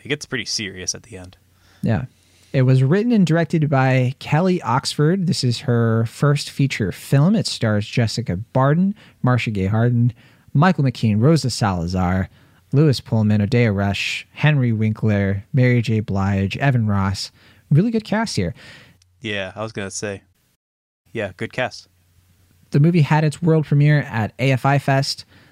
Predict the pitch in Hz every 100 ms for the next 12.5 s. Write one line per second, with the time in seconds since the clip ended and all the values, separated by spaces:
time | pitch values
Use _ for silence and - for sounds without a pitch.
0 | _ 135 113 113 98 - - 175 180 180
1 | 180 - - _ _ 135 131 139 135 135
2 | - 147 139 175 233 233 - 202 175 180
3 | 175 - _ - - 180 196 160 101 95
4 | 135 - _ _ _ _ _ _ _ 123
5 | 127 - 139 135 143 131 117 - 208 135
6 | 101 113 139 131 107 101 - - 160 165
7 | 151 165 156 151 156 160 147 277 277 247
8 | - - 180 190 220 233 233 196 92 -
9 | 151 160 147 131 104 123 165 214 240 -
10 | _ _ _ 123 120 117 196 302 - -
11 | - - _ _ _ _ _ 127 123 -
12 | 107 - - 104